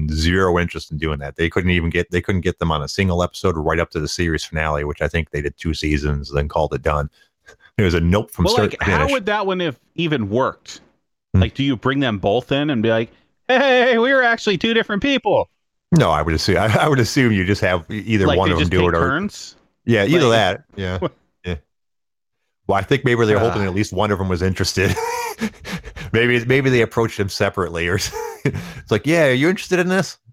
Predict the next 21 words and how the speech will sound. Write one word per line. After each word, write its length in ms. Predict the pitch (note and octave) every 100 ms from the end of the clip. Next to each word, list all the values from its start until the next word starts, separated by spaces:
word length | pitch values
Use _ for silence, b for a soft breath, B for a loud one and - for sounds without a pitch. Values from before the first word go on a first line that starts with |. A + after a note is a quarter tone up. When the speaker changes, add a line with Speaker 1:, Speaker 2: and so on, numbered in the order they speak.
| _
Speaker 1:
You 160 | G#2+
were 120 | A2+ B2
always 180 | C3+
the 80 | -
better 220 | F#2 B2 A2+
of 60 |
the 80 | G2
two 320 | - C3 A#2+
baby 440 | G2 G2 A2+ G#2+ F#2+
actors, 520 | A2 B2+ - F2 D#2+
I 120 | D2
guess." 580 | C2 E2+ G2+ F#2+ F#2+ -
Uh, 240 | E2 F2 E2+
"No? 280 | G2 B2 D3+
Okay. 360 | C3 - F#2+ E2+ B B _
We're 180 | D2+ E2+
gonna 120 | F2+
ask 200 | F2+ F2+
your 100 | F#2
sister 260 | E2+ D2+ -
now." 140 | B1+